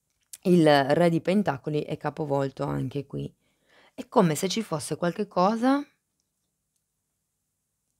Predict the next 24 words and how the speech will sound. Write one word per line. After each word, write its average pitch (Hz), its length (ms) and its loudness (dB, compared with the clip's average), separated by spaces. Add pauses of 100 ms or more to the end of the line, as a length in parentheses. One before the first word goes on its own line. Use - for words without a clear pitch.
(360)
che - 120 -4
impedisse 185 760 2
in 220 100 2
qualche 165 360 -4
modo... 180 760 0
Eh, 147 760 -4 (1500)
cioè 185 200 4
è 190 80 -4
come 185 240 4
se 190 240 2
entrambi 185 720 2
all'interno 156 340 0
di 202 80 -2
questa 180 240 -8
relazione 170 460 -4
voleste 180 420 0
le 156 80 0
stesse 156 300 -4
cose, 143 400 -4
ma 208 100 2
c'è 202 160 -2
qualche 180 220 -2
cosa 185 280 -2
per 160 220 -8